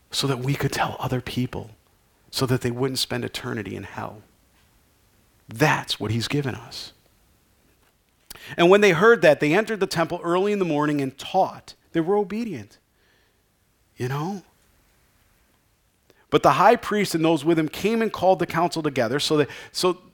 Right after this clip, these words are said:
they, they got the guys, they put 'em in prison, the boys.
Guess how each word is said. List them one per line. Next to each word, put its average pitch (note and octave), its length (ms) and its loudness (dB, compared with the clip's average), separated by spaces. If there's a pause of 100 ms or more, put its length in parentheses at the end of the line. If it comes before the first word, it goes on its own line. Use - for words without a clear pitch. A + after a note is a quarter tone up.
they, D#3+ 160 0
they D#3+ 180 -4
got F#3 280 6
the F3 80 0
guys, C#3 340 2
they D3 100 2
put G#3 220 6
'em G#3+ 100 2
in G3+ 100 0
prison, C#3+ 540 2 (120)
the C3 80 -6
boys. B2+ 480 -2